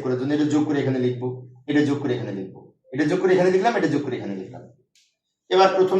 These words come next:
যোগফলটা প্রথমে আনবো, শেষের যোগফলটা শেষে আনবো। আমি আবার বলছি, লক্ষ্য করি, এটা যোগ করে এখানে লিখেছি, এটা যোগ করে এখানে লিখেছি, এটা এখানে নিয়ে এসেছি, এটা এখানে নিয়ে এসেছি।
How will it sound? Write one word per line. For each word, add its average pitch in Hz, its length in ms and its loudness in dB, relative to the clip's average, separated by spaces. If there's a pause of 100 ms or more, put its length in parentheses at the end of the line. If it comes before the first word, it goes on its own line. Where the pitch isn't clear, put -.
যোগফলটা 185 300 4
প্রথমে 175 340 0
আনবো, 185 240 2 (440)
শেষের 185 240 2
যোগফলটা 156 340 2
শেষে 123 280 -4
আনবো। - 240 -10 (480)
আমি 151 100 0
আবার 170 340 6
বলছি, 123 180 -2
লক্ষ্য 113 220 -6
করি, - 180 -16 (360)
এটা 165 140 -4
যোগ 185 180 0
করে 190 140 4
এখানে 180 160 4
লিখেছি, 190 280 0
এটা 185 120 -2
যোগ 160 140 -2
করে 156 160 -4
এখানে 110 160 -6
লিখেছি, 98 320 -8
এটা 156 120 0
এখানে 175 200 2
নিয়ে 196 160 2
এসেছি, 233 260 -4
এটা 156 160 2
এখানে 117 220 -2
নিয়ে 101 200 -10
এসেছি। - 220 -20